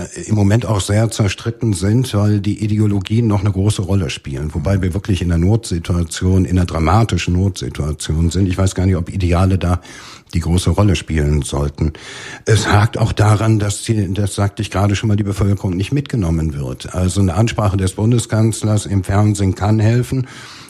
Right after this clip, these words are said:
Ein Bürgerdialog, ein offener Bürgerdialog, in dem Fragen gestellt werden können, äh, welches hier zum Beispiel in einem solchen Radiosender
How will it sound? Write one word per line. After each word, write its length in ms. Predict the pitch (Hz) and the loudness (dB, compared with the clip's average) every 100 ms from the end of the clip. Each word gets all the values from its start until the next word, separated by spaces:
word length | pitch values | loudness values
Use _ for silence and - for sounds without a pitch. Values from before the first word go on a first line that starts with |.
| - | -4
Ein 140 | 92 | -2
Bürgerdialog, 920 | 135 165 165 113 87 92 87 85 87 | 0 0 0 0 -2 -2 0 0 -2
ein 120 | 92 92 | -2 -2
offener 320 | 131 110 92 | 0 0 0
Bürgerdialog, 920 | 104 143 123 92 82 80 78 85 - | 2 2 2 -2 -2 -4 -4 -4 -2
in 80 | 92 | 0
dem 140 | 92 | 0
Fragen 320 | - 98 127 | 2 2 2
gestellt 400 | 104 - 95 90 | 0 0 0 0
werden 240 | 92 90 87 | 0 0 0
können, 300 | 95 98 92 | 2 2 2
äh, 180 | 92 - | 0 0
welches 400 | 107 101 104 - | 2 2 0 0
hier 400 | 98 113 104 98 | 2 2 2 -2
zum 160 | 107 | 0
Beispiel 300 | 107 107 110 | 2 2 2
in 80 | 104 | 0
einem 280 | 104 104 104 | 2 0 2
solchen 360 | 104 104 104 | 2 0 0
Radiosender 760 | 92 120 143 95 - 90 90 | 0 -2 -2 -4 -4 0 0